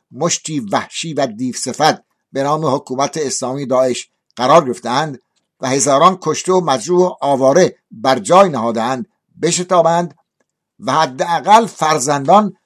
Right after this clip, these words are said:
و کودکان و مادران داغدار و آواره در بیابانها و مناطق دیگر را زیر پوشش حمایتی خود قرار دهند. ایزدی‌های ایرانی تبار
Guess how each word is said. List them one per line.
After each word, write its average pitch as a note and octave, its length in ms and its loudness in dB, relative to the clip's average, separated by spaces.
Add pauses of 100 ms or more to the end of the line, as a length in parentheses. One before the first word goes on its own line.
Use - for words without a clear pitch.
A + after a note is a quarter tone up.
(140)
و D3 100 -4
کودکان D3 760 -2 (140)
و C#3 140 -4
مادران D3 760 2
داغدار D3 760 4
و F#3 100 0 (340)
آواره C#3+ 440 2
در C3+ 180 0
بیابانها C3+ 800 2 (400)
و F3+ 220 2
مناطق D3 500 0
دیگر B2 360 0
را E3+ 360 8 (340)
زیر D3+ 400 -4
پوشش E3 640 -6
حمایتی C3 680 -4
خود D3+ 340 0 (240)
قرار A#2 240 -2
دهند. G#2 400 -8 (600)
ایزدی‌های B2+ 720 0
ایرانی C3 420 -4
تبار D3+ 540 6